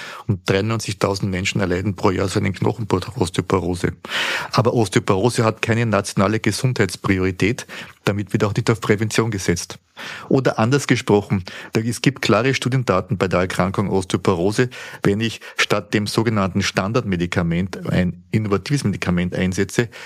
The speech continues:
kann ich mehr als die Hälfte der Knochenbrüche verhindern, das andere Medikament verhindert. Das heißt, es ist effizienter.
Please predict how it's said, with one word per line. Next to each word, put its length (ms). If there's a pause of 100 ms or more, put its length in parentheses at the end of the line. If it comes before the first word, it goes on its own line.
(140)
kann 200
ich 140
mehr 160
als 140
die 80
Hälfte 500 (260)
der 80
Knochenbrüche 720
verhindern, 460 (500)
das 180
andere 300
Medikament 460
verhindert. 340
Das 120
heißt, 140
es 60
ist 320
effizienter. 640